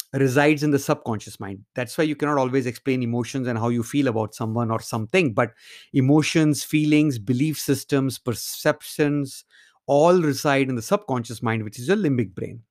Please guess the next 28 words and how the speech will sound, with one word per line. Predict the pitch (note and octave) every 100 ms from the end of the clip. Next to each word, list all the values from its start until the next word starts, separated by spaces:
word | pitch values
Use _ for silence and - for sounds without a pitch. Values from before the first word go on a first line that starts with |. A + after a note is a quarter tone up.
| _
okay? | A#2 B2+ D#3+ - _ _ - _ _ _ C3+
Um, | C3 C3+ A#2+ _ _ _ _ _ _ _ _ _ - C#3
but | D#3 C#3+
the |
point | D3 D3 A#3 C4
is, | D3 B2 - _ _ _ _ -
if | B2
you | B2 F3
can | G3 B3+
control | A#3 E3+ D#3 D3+
your | C3+ A#2
thoughts, | A2+ - G3 - - - _ _ _ _ A#2 - _ _ _ _ _
your | A#2+ C3 C3
thoughts | - D3+ F#3
can | - D3+ C3+
control | C3+ A#2+ - C#3 C#3 -
your | C3+ A#2+
state | A2+ A#2 A2
of | G#2
mind, | G2 G2 _ _ _
okay? | A#2+ A2+ A#2+ D3 _ - - - - -
Uh, | C3 B2+
this | D3 E3+
also | C#3+ D#3+ F3 D4
reminds | A#3 D#3+ D#3 E3 -
me | E3 D#3+
of | C#3+ -
another, | A#2+ A#2+ B2 D3+ D3+